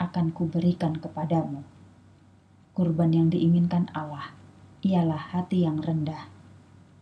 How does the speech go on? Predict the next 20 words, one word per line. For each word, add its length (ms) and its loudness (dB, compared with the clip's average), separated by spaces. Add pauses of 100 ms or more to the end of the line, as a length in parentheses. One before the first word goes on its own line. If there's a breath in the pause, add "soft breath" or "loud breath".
(540)
Ya 160 0
Allah, 400 -6 (560)
Engkau 240 0
tidak 320 -2
akan 320 -6
menolak 440 -2 (120)
orang 400 2
yang 160 0
datang 400 -2
dengan 240 2
rendah 320 -2
hati 320 -8 (320 loud breath)
dan 240 2
siap 240 -4 (160)
untuk 240 -2
menaatimu. 720 -2 (1160)
Ya 160 0
Allah, 400 -6 (400)
berbaik 480 0
hatilah 480 -2